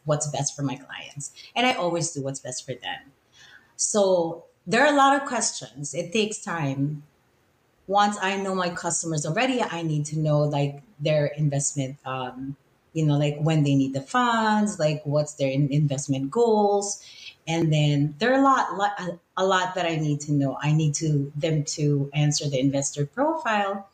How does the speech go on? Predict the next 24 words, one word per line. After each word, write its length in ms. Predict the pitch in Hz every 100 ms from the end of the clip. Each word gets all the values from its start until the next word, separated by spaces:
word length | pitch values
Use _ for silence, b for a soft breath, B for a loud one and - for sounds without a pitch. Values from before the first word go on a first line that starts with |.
| _ _ _ _ _ _ _
When 340 | 202 208 226 226
I 180 | 190 220
know 380 | 240 226 226 240
them, 320 | 240 277 269 -
everything 420 | 220 220 247 240
about 480 | 226 190 170 165 -
their 160 | 165 160
finances, 1120 | 156 151 147 139 131 - 127 135 - - - _ _
then 720 | 170 165 175 170 160 156 156 170 _ _ _ _
I 480 | 165 156 151 151 147
talk 200 | 160 151
to 60 | 185
my 160 | 165 151
manager 640 | 147 147 151 143 147 147
and 200 | 143 143
then 140 | 139
I 100 | 135
come 240 | 143 143 135
up 140 | 135
with 160 | 139 139
a 60 |
recommendation. 920 | 131 127 135 131 127 127 - 123 127
And 120 | 185
it 60 | 196